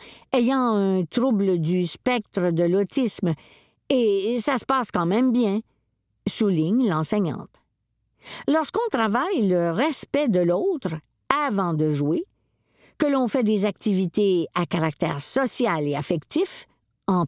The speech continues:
prévention, les enfants sont en mesure de comprendre que l'on ne peut pas tout faire quand on joue dehors ou au gymnase.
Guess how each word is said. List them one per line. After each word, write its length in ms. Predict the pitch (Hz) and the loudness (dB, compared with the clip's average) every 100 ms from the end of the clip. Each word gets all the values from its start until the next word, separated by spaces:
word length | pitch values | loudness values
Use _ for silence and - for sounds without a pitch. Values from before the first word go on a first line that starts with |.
| - | -2
prévention, 720 | 185 285 254 180 156 - 185 - _ _ _ _ _ _ _ _ | 0 2 2 0 -2 -2 -4 -6 _ _ _ _ _ _ _ _
les 320 | 302 359 320 | 0 2 2
enfants 300 | 269 262 - 494 466 | 0 0 -2 -4 -2
sont 340 | - 226 196 | 0 0 0
en 140 | 180 165 | 0 2
mesure 380 | 185 196 196 523 466 | 2 2 2 0 2
de 120 | 208 | 0
comprendre 800 | 180 180 165 175 208 381 339 180 - - - _ | 0 -2 0 -2 -2 0 0 -2 -4 -16 -20 _
que 80 | 294 | 0
l'on 240 | 247 233 | 2 2
ne 80 | 220 | 0
peut 220 | - 175 | 0 -2
pas 200 | - 381 453 | 0 -2 0
tout 140 | 233 | -2
faire 460 | 165 202 403 269 120 - _ _ | 0 -2 -2 -4 -6 -10 _ _
quand 240 | 214 202 214 | -2 0 0
on 220 | 190 175 | 0 0
joue 280 | 156 196 196 | 0 0 0
dehors 760 | 147 202 208 170 185 453 233 151 _ _ _ | 2 2 2 0 -2 -4 -6 -8 _ _ _
ou 200 | 240 185 | 0 2
au 60 | 147 | 2
gymnase. 640 | 180 285 494 453 151 135 | 0 0 0 -4 -4 -6